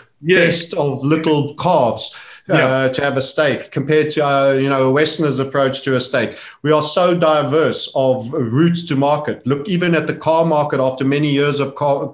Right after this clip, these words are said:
Speaker 2: you know, cooperation, what a, what a Land Cruiser looks like versus a Land Rover, even if they're both four by fours or a Porsche, uh, Cayenne. Um, there's so many different styling. There's so many, but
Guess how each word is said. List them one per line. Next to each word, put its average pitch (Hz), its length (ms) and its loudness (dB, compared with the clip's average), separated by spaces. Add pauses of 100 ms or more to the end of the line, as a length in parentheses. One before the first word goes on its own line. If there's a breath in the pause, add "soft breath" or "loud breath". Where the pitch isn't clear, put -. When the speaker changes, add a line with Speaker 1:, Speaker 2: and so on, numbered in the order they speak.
(100)
Speaker 2:
you 127 120 0
know, 131 120 0
cooperation, 139 460 -2
what 123 140 2
a, 123 160 -2 (420 loud breath)
what 143 120 2
a 139 60 4
Land 156 440 2
Cruiser 156 340 2
looks 139 360 0
like 123 320 -2
versus 131 440 -2
a 127 60 0
Land 127 460 0
Rover, 131 340 2
even 127 220 0
if 127 140 -4
they're 123 120 0
both 139 300 0
four 131 220 0
by 123 160 0
fours 139 420 -2 (440 loud breath)
or 131 220 2
a - 80 -12
Porsche, - 480 0
uh, 120 460 0
Cayenne. 143 480 0 (280 loud breath)
Um, 127 400 2
there's 131 200 0
so 160 180 2
many 151 260 2
different 147 380 -2
styling. 139 560 0
There's 120 140 -2
so 139 140 -2
many, 127 180 0
but 127 320 -4